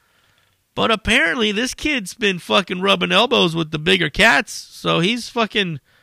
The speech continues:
he's on the show opening up for Mark Normand.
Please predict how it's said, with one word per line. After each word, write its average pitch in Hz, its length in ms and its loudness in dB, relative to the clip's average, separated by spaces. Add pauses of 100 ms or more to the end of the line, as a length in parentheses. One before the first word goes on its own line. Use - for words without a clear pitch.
(880)
he's 214 280 -2
on 277 200 -2
the 185 80 0
show 156 600 0 (320)
opening 151 460 -4
up 156 180 -6
for 139 380 -2 (1040)
Mark 147 340 -2
Normand. 156 540 -2